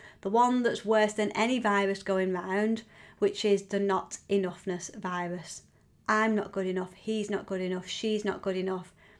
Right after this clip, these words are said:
There's not enough time, money, energy, opportunity, space, jobs, deals, clients, men, women, you name it. And it's a way of living that we've been trained into, and the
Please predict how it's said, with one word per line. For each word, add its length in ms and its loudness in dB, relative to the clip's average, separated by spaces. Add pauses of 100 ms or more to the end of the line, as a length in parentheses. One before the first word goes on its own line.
(400)
There's 160 2
not 260 4
enough 200 0
time, 460 2
money, 380 2
energy, 400 2
opportunity, 640 -2
space, 480 0
jobs, 400 0
deals, 400 0
clients, 500 0
men, 420 2
women, 380 2 (320)
you 240 0
name 380 2
it. 240 -6 (680)
And 140 2
it's 160 -2
a 60 2
way 500 4
of 160 -2
living 480 0
that 200 -4
we've 260 -2
been 300 2
trained 440 0
into, 640 0 (380)
and 240 4
the 140 2